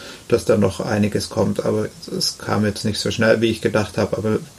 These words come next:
für mich ist das auch eher ein Vorteil jetzt, weil,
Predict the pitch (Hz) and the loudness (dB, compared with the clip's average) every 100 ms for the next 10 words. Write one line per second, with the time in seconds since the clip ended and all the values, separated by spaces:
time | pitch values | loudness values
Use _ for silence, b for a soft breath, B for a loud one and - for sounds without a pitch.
0 | - - 113 117 120 107 120 101 113 101 | -18 0 4 4 2 0 0 0 -2 0
1 | 120 107 104 - 113 - 104 104 98 - | 2 2 0 0 -2 0 2 2 0 -2
2 | 104 101 | 0 0